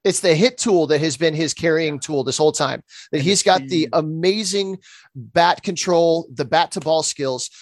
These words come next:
Speaker 1: but he also has the pitch recognition and the plate discipline. And you go back to when he was drafted and you read the stories about how he would, uh, practice with his dad in the, in the, the kitchen of their house,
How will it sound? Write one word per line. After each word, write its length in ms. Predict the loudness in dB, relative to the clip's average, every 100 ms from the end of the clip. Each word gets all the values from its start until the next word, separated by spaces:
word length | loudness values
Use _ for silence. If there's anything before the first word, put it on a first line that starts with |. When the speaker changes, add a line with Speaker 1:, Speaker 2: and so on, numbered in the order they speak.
| -14
Speaker 1:
but 80 | -2
he 80 | 2
also 260 | 2 2 2
has 360 | 4 2 0
the 180 | -6 -8
pitch 320 | -4 -4 -2
recognition 680 | -4 -4 -4 -4 -4 -6 -6 -6
and 160 | -6
the 60 | -2
plate 220 | 0 0
discipline. 500 | -2 -4 -4 -8 -8 _ -20 -10 0
And 240 | 2 2
you 200 | 2 2
go 100 | 4
back 160 | 4 2
to 100 | 0
when 100 | 0
he 80 | 0
was 120 | 2
drafted 460 | 4 4 2 -4
and 160 | -4 -4
you 140 | -4
read 220 | 0 0 0
the 60 |
stories 420 | -2 2 2 2
about 180 | 0 0
how 240 | 2 0 0
he 100 | -2
would, 320 | -2 -2 -2
uh, 160 | -4 -2
practice 420 | -2 -2 -4 -10
with 80 | -10
his 160 | -10 0
dad 320 | 4 4 2
in 80 | 0
the, 220 | -2 -2 _ -20 _ -4
in 100 | 0
the, 240 | 2 2 0
the 120 | -4
kitchen 380 | 0 0 0 -2
of 60 |
their 120 | -2
house, 580 | -2 2 2 0 -6 -12